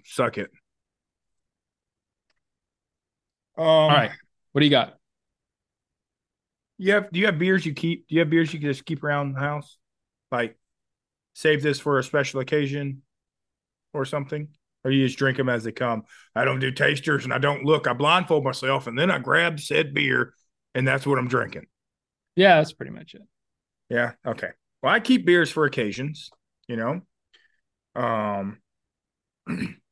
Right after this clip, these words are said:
Speaker 1: but you're, I guess you're a, a seasonalist. You definitely get into the seasonal beer drinking. I don't. Like, I kept a, I kept a Oktoberfest that I'll probably drink during summer because I, you know, I knew that I would want it six months from now or whatever.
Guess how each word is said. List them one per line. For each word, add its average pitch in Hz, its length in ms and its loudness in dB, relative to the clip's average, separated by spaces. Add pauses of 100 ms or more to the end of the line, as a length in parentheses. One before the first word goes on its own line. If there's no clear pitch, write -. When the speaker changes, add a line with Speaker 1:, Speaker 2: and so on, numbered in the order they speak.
(160)
Speaker 1:
but 214 180 2
you're, 247 320 0 (240)
I 175 80 2
guess 214 180 2
you're 175 200 2
a, 120 460 2
a 117 40 -4
seasonalist. 117 880 -4
You 139 240 -4
definitely 143 400 -2
get 135 180 0
into 123 240 -4
the 120 80 -6
seasonal 120 500 -4
beer 107 220 -4
drinking. 101 480 -12 (340)
I 190 180 2
don't. 127 380 -2
Like, 113 200 -4
I 143 160 0
kept 147 320 -2
a, 113 260 0 (880)
I 143 140 0
kept 139 320 -4
a 139 40 -2
Oktoberfest 123 840 -2
that 117 140 -2
I'll 117 140 2
probably 117 240 -2
drink 110 260 -8
during 107 240 -4
summer 117 340 -4
because 107 260 -10
I, 101 140 -6 (200)
you 120 100 -8
know, 107 60 -6
I 113 100 -2
knew 131 180 0
that 123 140 0
I 113 40 0
would 113 120 -2
want 113 220 -2
it 95 60 -10
six 113 240 -6
months 104 220 -8
from 101 100 -12
now 95 200 -10
or 98 80 -10
whatever. 98 300 -12